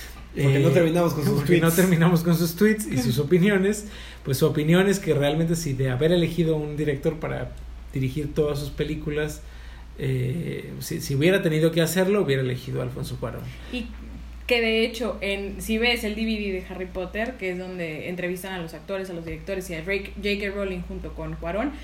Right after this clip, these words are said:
Speaker 3: ella dice, "Es que me encantó Y tu mamá también, por eso le hablé". O sea, así de fácil. Así de fácil.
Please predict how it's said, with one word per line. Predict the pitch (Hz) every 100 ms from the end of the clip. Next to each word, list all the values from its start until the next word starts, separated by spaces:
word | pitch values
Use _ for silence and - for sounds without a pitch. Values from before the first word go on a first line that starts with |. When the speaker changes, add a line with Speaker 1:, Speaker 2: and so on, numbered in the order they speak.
| - -
Speaker 3:
ella | 254 254
dice, | 311 262 -
"Es | 180
que | 302
me | 311
encantó | 294 220 214
Y | 208
tu | 226
mamá | 214 202
también, | 214 240 294
por | 247
eso | 202 226
le | 226
hablé". | 220 226 - -
O | -
sea, | 185 175 175 -
así | 233 262 427
de | 440 427
fácil. | 466 453 196 - - - - - - - 220 - -
Así | 196 269
de | 277
fácil. | 285 285 -